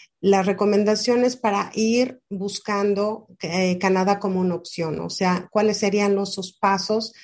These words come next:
de usted debe contar con esto, debe contar con el otro, o por qué se quiere, primero la idea general, ¿no? ¿Por qué se quiere mudar a Canadá? Este, ¿qué es lo que tú le recomiendas a la gente cuando hablas con ella personalmente?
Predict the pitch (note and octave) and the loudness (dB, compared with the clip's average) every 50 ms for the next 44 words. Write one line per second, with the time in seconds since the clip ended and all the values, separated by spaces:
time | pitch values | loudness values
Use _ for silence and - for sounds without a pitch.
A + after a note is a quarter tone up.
0 | - - - - _ - F3 F#3 F3+ F3+ F3+ F#3+ F#3 - - G#3+ G3+ G3+ G#3 F#3+ | -20 -20 -20 -20 _ -8 -4 -2 0 0 0 -2 -4 -4 -2 0 0 2 2 0
1 | G3+ G3+ - F3 F3 F3 F#3 F#3 F#3 - F#3+ F3+ F3+ F#3+ G#3 A3 G#3+ - - - | 0 -2 -4 -4 -4 -2 -2 -2 -2 -2 -2 0 2 2 2 0 0 -2 -4 -2
2 | G#3 G3+ G3 F#3 F#3 F#3 - F3 F3 F#3 F3+ F3+ - F3+ F3 F3 F3 F3 F3+ F#3+ | -2 0 0 -2 -4 -6 -8 -8 -6 -6 -6 -4 -4 -4 -2 -2 0 0 0 0
3 | G3+ G3+ G3 G3+ - G3+ G3+ G3 - - F3+ - - F3 F3+ - G3 F#3+ G3 F#3 | 0 0 -2 -2 -2 0 0 -2 -2 -4 -8 -8 -8 -10 -6 -6 -4 -4 -4 -4
4 | F#3 - G3 F#3+ G3 G3 F#3+ F#3 - - G#3 G#3+ A3 A3+ A#3 A#3 A3+ G#3 F3+ F3+ | -2 0 2 2 2 2 0 -2 -2 0 2 4 6 6 6 6 6 6 4 2
5 | G3 G#3 G3+ - A3 G#3 F#3 F3 F#3 G3 G3+ F#3+ F#3 F3+ F#3 G3+ G3+ - - - | 2 0 0 0 -2 -2 0 0 0 0 0 0 0 -2 -4 -6 -8 -12 -14 -12
6 | - F3+ F#3+ F#3 F#3 G3 F#3+ F#3+ F#3 F3 F3 F#3 F#3 F3+ F3+ - E3 E3 E3 E3+ | -8 -8 -8 -6 -4 -2 -2 0 0 0 0 0 0 0 -2 -4 -8 -6 -4 -2
7 | F3 F#3+ G3+ G3+ G#3 A3+ A3+ - - - - - - - - - F#3 F#3 F#3 - | 0 2 2 2 0 -2 -4 -8 -20 -20 -20 -20 -20 -20 -12 -8 -8 -6 -4 -4
8 | G3 F#3+ - C4 B3 B3 B3 A#3+ A#3+ A3 G3 G#3+ A3 A3 G#3+ G#3 G3 F#3+ F#3 - | -4 -2 0 0 2 2 2 0 0 -2 -2 0 0 2 2 2 0 -2 -4 -2
9 | F#3+ F#3+ F#3+ G3 G3 F#3 F#3+ F3+ F3 F3+ F3+ F3+ G3 G3 F#3+ F#3+ F#3 - F3+ F3 | -4 -2 -2 -2 -4 -4 -4 -4 -4 -4 -4 -4 -6 -4 -4 -6 -6 -4 -4 -2
10 | E3+ F3 F3+ F3+ F3+ F3+ F#3 F#3 F3+ - - E3+ E3+ E3+ E3+ E3 F3 E3+ F3 - | -2 0 0 0 0 2 0 -2 -2 -4 -6 -8 -6 -6 -4 -4 -6 -6 -8 -10
11 | - - - E3 D#3+ E3 D#3+ D#3+ E3 D#3 D3+ F#3 - - | -12 -12 -10 -10 -8 -8 -8 -8 -8 -8 -10 -10 -12 -16